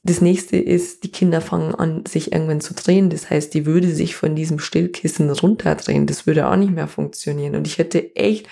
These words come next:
große Sorgen, um Gottes Willen, dann funktioniert das nicht mehr.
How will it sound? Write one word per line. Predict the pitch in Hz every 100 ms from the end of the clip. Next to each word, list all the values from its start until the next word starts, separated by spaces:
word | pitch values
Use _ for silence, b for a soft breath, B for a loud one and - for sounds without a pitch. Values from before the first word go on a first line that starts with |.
| B B B
große | - 202 233 -
Sorgen, | 190 202 214 190 -
um | 170
Gottes | - 240 - - -
Willen, | 220 214 - B B
dann | 175
funktioniert | - 190 - 202 208 220 220
das | 196 -
nicht | 156 151
mehr. | 151